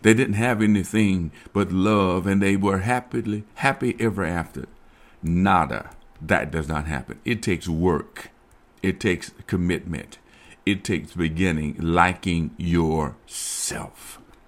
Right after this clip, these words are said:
And this is where we are seeing too many people in roles. They're trying to,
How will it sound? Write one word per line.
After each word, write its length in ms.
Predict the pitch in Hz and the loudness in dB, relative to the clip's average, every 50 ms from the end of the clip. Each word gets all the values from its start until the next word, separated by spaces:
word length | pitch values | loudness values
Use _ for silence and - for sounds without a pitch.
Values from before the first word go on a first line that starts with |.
| _ _ _ _ _ _ - | _ _ _ _ _ _ -6
And 140 | 80 82 | -4 -2
this 180 | 85 143 151 - | 0 0 0 2
is 160 | 160 147 - | 0 0 2
where 360 | 127 120 113 113 110 107 107 - - - - - | 4 6 6 6 6 4 0 -2 -8 -20 -10 -2
we 100 | 87 92 | 0 0
are 60 | 92 | 0
seeing 340 | 90 - - 92 90 87 82 | 2 0 0 0 0 0 -2
too 240 | - - - 127 120 | -2 -2 0 2 4
many 320 | 120 117 113 113 110 104 | 4 6 6 6 4 4
people 540 | 101 - 113 95 95 - 92 87 85 78 - - - - - - - _ | 2 0 -2 -2 -2 -2 -2 -2 -2 -2 -4 -10 -20 -20 -20 -20 -12 _
in 300 | - 92 87 85 82 82 | -2 0 0 0 0 2
roles. 460 | 85 92 95 95 90 82 69 58 - - | 2 4 4 4 4 4 0 -2 -2 0
They're 160 | 95 95 90 | 0 0 0
trying 400 | - - 117 107 101 101 104 101 | 0 0 -2 0 0 0 -2 -2
to, 240 | - 110 90 87 82 | 0 0 0 0 -2